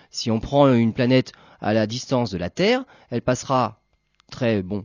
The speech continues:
un petit peu, mais une fois tous les ans. Donc si on a la patience d'observer suffisamment longtemps ce genre d'étoile, eh ben, on voit passer régulièrement quelque chose devant. Évidemment, on peut en déduire à quelle distance la planète se trouve de son étoile.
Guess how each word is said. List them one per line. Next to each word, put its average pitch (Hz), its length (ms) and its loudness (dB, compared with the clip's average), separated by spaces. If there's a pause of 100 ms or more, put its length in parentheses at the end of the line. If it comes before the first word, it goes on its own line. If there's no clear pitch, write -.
un 107 100 -6
petit 104 160 -8
peu, 254 320 2
mais 104 120 -4
une - 60 -2
fois 208 140 -4
tous 233 100 -4
les 190 180 2
ans. 135 140 0 (380)
Donc 151 180 0
si 269 260 -2
on 262 300 2
a 277 220 4
la 220 120 4
patience 165 600 -2
d'observer 135 520 -2
suffisamment 117 760 -2
longtemps 107 500 -4
ce - 420 -4
genre 113 300 -2
d'étoile, 175 500 -2 (380)
eh 131 140 0
ben, 247 200 0 (220)
on 165 100 -6
voit 165 240 -2
passer 160 460 -6 (100)
régulièrement 127 760 -6
quelque 131 240 -8
chose 196 260 -8
devant. 110 300 -4 (600)
Évidemment, 101 480 -4
on 165 40 -6
peut - 120 -8
en 107 80 -4
déduire 98 340 -6
à 123 60 -6
quelle 92 160 -8
distance 151 520 -10
la 180 100 -4
planète 190 260 -8
se 214 60 -10
trouve 151 240 -8
de 101 80 -8
son 139 260 -8
étoile. 87 360 -10